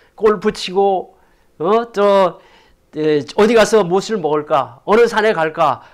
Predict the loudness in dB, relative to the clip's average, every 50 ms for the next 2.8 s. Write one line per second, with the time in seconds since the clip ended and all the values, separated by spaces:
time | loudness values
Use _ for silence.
0 | _ _ -14 -8 -4 -2 0 0 2 0 -2 -2 -2 -2 -2 -2 -2 -2 -2 -4
1 | -4 -4 -4 -8 -12 _ _ _ _ _ -10 -4 -2 -2 -2 -2 -4 -6 -8 -10
2 | -8 -8 -6 -8 -8 -8 -10 -10 -12 -12 -14 -16 -20 -20 -20 -20